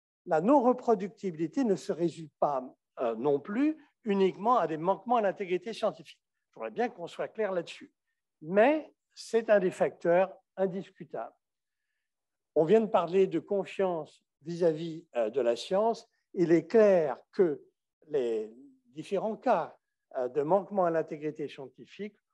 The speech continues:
ont contribué lourdement à la défiance vis-à-vis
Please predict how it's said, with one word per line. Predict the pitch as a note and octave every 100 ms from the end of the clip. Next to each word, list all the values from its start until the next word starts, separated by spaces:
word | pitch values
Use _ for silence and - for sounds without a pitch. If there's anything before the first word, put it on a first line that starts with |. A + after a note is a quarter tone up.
| _
ont | G3 E3
contribué | F#3+ F3 - E3 D#3
lourdement | D3+ A3+ F3 D#3+ D3+ D#3+ G3 - _ _
à | E3+
la | E3 D#3+
défiance | D#3+ - F#3 F3+ F3+ - _
vis-à-vis | D#3 E3 D#3 D#3+ G3